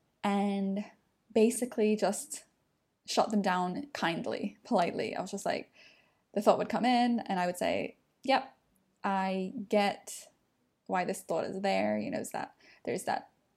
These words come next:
deep fear that so many of us have that's hard to get rid of, and of, like, weight gain and what people will think of it.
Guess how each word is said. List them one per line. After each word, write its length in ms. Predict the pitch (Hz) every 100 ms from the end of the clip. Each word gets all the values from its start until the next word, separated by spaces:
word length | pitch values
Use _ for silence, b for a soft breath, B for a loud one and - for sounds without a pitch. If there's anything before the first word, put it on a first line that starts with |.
| _ _ - 185
deep 320 | 208 196 -
fear 340 | - 196 185
that 240 | 185 - -
so 220 | - 254
many 120 | 226
of 60 | 185
us 140 | 185
have 340 | 202 185 180
that's 180 | - -
hard 300 | - 220 214
to 80 | 214
get 420 | - - - - - _ _
rid 200 | 190 185
of, 320 | - 98 208 - _ b b b b b
and 800 | - 190 185 185 185 185 185 180 - _ -
of, 140 | 185
like, 220 | 156 120
weight 240 | 170 170 -
gain 160 | 180
and 100 | 175
what 140 | 180 -
people 160 | -
will 80 | 170
think 240 | 185 170 202
of 80 |
it. 320 | - 113 -